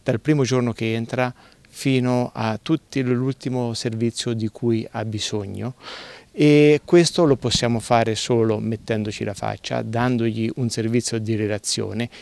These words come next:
e soprattutto dandogli serve il servizio e il prodotto che gli serve. In questo modo il cliente si fidelizza e soprattutto viene ascoltato e seguito in quello che sono i nostri, i suoi bisogni.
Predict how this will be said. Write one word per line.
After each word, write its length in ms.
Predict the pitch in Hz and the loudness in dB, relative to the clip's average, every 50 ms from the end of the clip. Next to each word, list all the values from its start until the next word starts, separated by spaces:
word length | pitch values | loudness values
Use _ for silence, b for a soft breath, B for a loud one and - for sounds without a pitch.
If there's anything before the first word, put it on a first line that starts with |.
| B | B
e 140 | B - 127 | B -2 0
soprattutto 800 | - - 123 - 131 127 - _ - - 110 110 - - - 120 | 0 0 0 0 -2 -4 -4 _ -10 -8 -8 -8 -8 -6 -6 -6
dandogli 560 | 117 117 117 123 117 117 117 123 120 120 123 | -4 -2 0 0 0 0 0 0 0 0 -2
serve 720 | 123 - - 117 117 113 113 117 117 123 131 139 135 135 139 B B B B - | -2 0 0 0 2 0 0 -2 -4 -4 -4 -4 -4 -6 -8 B B B B -4
il 160 | 135 123 - | -4 -2 0
servizio 640 | - 131 117 110 113 117 110 - - - - - - | 0 -2 0 0 0 0 0 0 -2 -4 -4 -2 0
e 80 | - | 2
il 120 | 131 120 - | 0 0 0
prodotto 480 | - 127 120 117 117 110 - - 113 | -2 -2 0 0 0 -2 -2 -6 -10
che 120 | - - 110 | -6 -4 -4
gli 220 | 104 104 107 98 | -4 -4 -6 -6
serve. 480 | - - 101 92 87 - - - 104 B B B B B B B | -6 -6 -6 -6 -8 -8 -12 -14 -16 B B B B B B B
In 160 | - 139 131 | 0 0 2
questo 320 | - 147 135 - - 131 120 | 4 2 2 2 2 0 0
modo 260 | 120 117 113 107 110 | 2 0 0 0 -2
il 80 | 107 | -4
cliente 560 | - - - 113 107 104 101 98 - 104 98 B B B B B B | -4 -4 -4 -4 -4 -4 -6 -8 -8 -8 -8 B B B B B B
si 300 | - - - - 131 113 | -14 -10 -6 -4 -4 -2
fidelizza 800 | - - 117 107 107 101 104 101 98 98 - - 117 127 - - _ | 0 0 0 0 0 0 0 -2 -4 -2 0 0 0 0 -2 -4 _
e 120 | - 135 | 0 0
soprattutto 840 | 117 - - 120 - - 117 - - - 113 107 - _ - 131 131 | 0 0 0 -2 -2 -4 -6 -6 -6 -10 -10 -10 -6 _ 0 0 0
viene 360 | 123 117 120 117 113 113 113 | 2 2 0 2 2 2 0
ascoltato 760 | 110 113 - - - 127 113 - - 113 110 107 104 - 120 123 | -2 -2 -4 -4 -4 -4 -4 -2 0 0 0 0 0 -2 -2 -2
e 100 | 123 113 | -2 -2
seguito 560 | - - 117 113 113 110 110 - 117 113 120 | -2 -2 -2 0 0 0 0 2 2 2 2
in 160 | 120 117 110 | 0 -2 -4
quello 320 | 107 - 117 107 101 110 | -2 -2 -2 0 0 -2
che 120 | 104 - 104 | -4 -4 -6
sono 460 | - - 113 107 104 101 101 101 113 B B B B _ - | -6 -4 -4 -4 -4 -6 -8 -8 -12 B B B B _ -4
i 60 | 117 110 | -4 -2
nostri, 360 | 113 107 101 - - 135 135 | -2 -2 -4 -4 -4 -2 -2
i 60 | 120 | 0
suoi 200 | - - 120 113 | 0 2 0 2
bisogni. 580 | 107 107 - - 110 104 98 98 98 95 95 | 0 0 -2 -2 -2 -4 -4 -6 -8 -8 -10